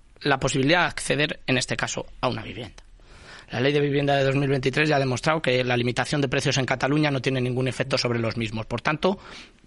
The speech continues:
si no caen los precios, si hay cada vez más demanda de vivienda,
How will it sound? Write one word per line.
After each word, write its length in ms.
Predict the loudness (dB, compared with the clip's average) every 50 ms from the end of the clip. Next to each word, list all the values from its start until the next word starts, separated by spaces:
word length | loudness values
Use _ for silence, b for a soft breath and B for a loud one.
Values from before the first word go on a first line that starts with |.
| _ -20 -20 -20 -12 -6
si 200 | -2 0 2 2
no 140 | 2 2 4
caen 140 | 2 2 2
los 100 | 2 0
precios, 460 | 2 2 2 2 4 2 0 0 -2 B B B B B B
si 200 | -2 2 4 4
hay 80 | 6 6
cada 160 | 6 4 6
vez 120 | 6 4
más 220 | 4 4 2 2 2
demanda 300 | 0 0 0 0 0 0
de 100 | 2 2
vivienda, 460 | 2 4 4 2 2 2 0 -2